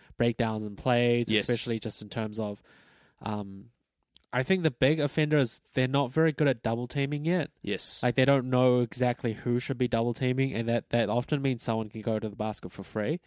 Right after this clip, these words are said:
Speaker 2: Yes.
Speaker 1: But when it's just, when it's a one-on-one situation and someone gets beaten, that defensive rotation is quite solid from the Lakers right now.
Speaker 2: Mm.
Speaker 1: I, I, I'm quite enjoying seeing that. Offensively, I don't know how the Lakers score so many points. I'm not gonna lie.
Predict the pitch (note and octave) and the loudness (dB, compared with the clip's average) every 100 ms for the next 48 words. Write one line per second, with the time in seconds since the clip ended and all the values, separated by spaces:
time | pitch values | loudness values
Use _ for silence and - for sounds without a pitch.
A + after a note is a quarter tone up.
0 | - B2 - - - - B2+ A2+ - _ | -4 -2 -2 -4 -10 -4 -2 -2 -6 _
1 | _ _ _ _ _ _ _ _ _ C#3 | _ _ _ _ _ _ _ _ _ 0
2 | C3+ C#3 B2+ - D3 C#3+ - - C3+ C#3 | 4 4 2 2 2 2 0 -2 2 2
3 | C3+ C#3+ E3+ F3 D#3+ C#3 C#3+ - C3 A#2+ | 2 2 4 4 2 2 -2 2 2 2
4 | A#2+ G#2+ B2+ A2+ G#2 - - B2+ A2+ G#2+ | -2 -4 -2 -2 -4 -6 0 0 0 -2
5 | A#2 B2 C3 C3+ A#2+ A2 A2 A#2+ A2 - | -4 -2 0 0 -2 -2 -2 -2 -4 -6
6 | F2+ - - G#2+ - - G2+ - G2+ F2 | -12 -10 -6 -6 -2 -2 -2 -2 -8 -4
7 | G2+ F#2+ A2 - F#2 - B2+ - G#2 G2 | -4 -6 -10 -10 -12 -14 -16 -16 -12 -6
8 | A2+ - - A2+ - A2+ A2 - A2+ G#2+ | -6 -6 -6 -6 -4 -6 -6 -4 -4 -2
9 | G#2+ G2+ - G#2 F2 - - - - A#3 | -4 -4 -6 -8 -10 -16 -20 -4 0 2
10 | D#4 E4 D#4+ D4 C#4+ C4 - - _ _ | 0 0 -2 2 2 2 -2 -16 _ _
11 | _ - F#3+ - A3+ D4 C#4+ C4 B3 - | _ -2 -2 2 4 4 4 4 4 4
12 | G#3+ F#3+ D#3 C3+ C3+ C#3+ - - B2 A#2 | 4 6 6 4 4 0 -2 -4 0 0
13 | - A2 G#2 - - A2+ E2+ - F3 B3 | 0 -4 -4 -12 -10 -8 -8 -6 -2 0
14 | B3+ D#3 A2+ D2 - | 2 2 2 -2 -8